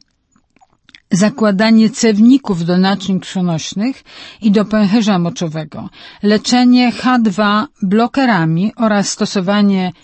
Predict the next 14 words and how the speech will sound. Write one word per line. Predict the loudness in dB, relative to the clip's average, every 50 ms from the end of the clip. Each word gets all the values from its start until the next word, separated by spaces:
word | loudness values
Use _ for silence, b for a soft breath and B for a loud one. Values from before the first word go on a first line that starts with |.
| b b
antybiotyków | -4 0 2 2 2 2 0 -2 -2 -2 -4 -4 -4 -8 -8 -6 -6 -8 -8 -8 -6
o | -4 -4 -4
szerokim | -2 -2 -2 -2 -2 -6 -8 -8 -8 -6 -6 -6
spektrum. | -8 -8 -8 -4 -4 -4 -4 -6 -14 -16 -10 -10 -10 -8 -10 -12 -12 -14 -16 _ _ _ B B B B B B B B B
Na | 2 4
rozwój | 4 4 2 0 0 0 0 2
grzybic | 2 2 2 2 2 0 0
przewodu | -2 -2 -2 -2 0 0 -2 -4 -4
pokarmowego | -4 -6 -4 -2 0 0 2 0 0 0 -2 -4 -2 -2 0 0 2
ma | 2 2 0 0
wpływ | -4 -4 -2 -2 -2 -2 -4 -10
kolonizacja | -4 0 2 2 4 4 4 4 4 4 2 0 0 -2 -4 -4 -2 -2
jamy | 0 0 0 0 0 0 -2
ustnej, | -2 -4 -6 -8 -8 -6 -6 -4 -4 -6